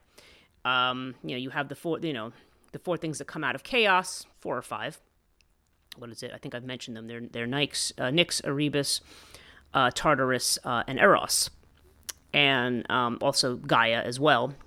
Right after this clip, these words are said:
'cause Gaia is also, um, you know, emerges from the chaos. She's not born from any other, other parent. So you have this deep darkness that's born, but you also have Eros, which is this drive or desire.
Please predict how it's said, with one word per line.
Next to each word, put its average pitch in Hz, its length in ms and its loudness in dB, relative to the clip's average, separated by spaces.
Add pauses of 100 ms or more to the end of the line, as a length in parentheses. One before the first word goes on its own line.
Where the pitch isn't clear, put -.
(140)
'cause 127 120 -8
Gaia 110 240 2
is 120 120 -2
also, 117 580 -2
um, 104 460 -6
you - 120 -6
know, - 80 -6
emerges 139 380 0
from 123 140 -6
the - 60 -6
chaos. 107 420 -2
She's 120 200 -8
not 131 240 0
born 123 280 -2
from 123 180 -4
any 117 180 -4
other, 113 440 -6
other 117 140 -4
parent. 160 360 6 (1400)
So - 160 0
you 202 60 8
have 196 160 12
this 185 120 4
deep 165 240 -4
darkness 147 440 2
that's - 180 -6
born, 131 320 0
but 120 140 -8
you 135 60 0
also 131 200 -2
have 127 100 -2
Eros, 117 380 0
which 127 160 -10
is 117 80 -10
this 120 160 -6
drive 107 340 -6
or 107 60 -6
desire. 127 540 6